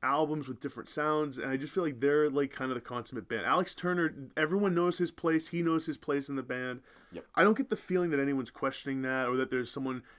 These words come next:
Speaker 1: and the thing is, is, like, I would have said until today,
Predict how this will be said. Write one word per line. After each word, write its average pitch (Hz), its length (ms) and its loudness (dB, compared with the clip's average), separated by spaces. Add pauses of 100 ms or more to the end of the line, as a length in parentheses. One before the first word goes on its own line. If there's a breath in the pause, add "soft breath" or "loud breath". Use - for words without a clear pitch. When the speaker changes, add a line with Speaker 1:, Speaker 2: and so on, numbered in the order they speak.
Speaker 1:
and 147 160 2
the 135 80 -2
thing 180 200 0
is, 196 120 2
is, 123 80 -4
like, 120 120 0
I 120 100 2
would 156 160 0
have 127 100 -2
said 156 280 -2
until 113 280 -6
today, 113 480 -2